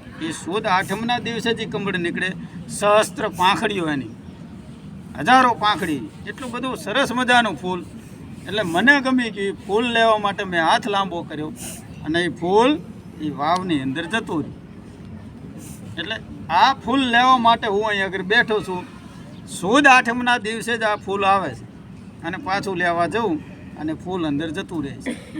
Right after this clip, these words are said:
એટલે આજ નહીં તો કાલ, આજ નહીં તો કાલ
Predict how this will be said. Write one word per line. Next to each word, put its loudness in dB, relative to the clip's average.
એટલે -8
આજ 2
નહીં -8
તો -10
કાલ, -2
આજ -2
નહીં -8
તો -12
કાલ 2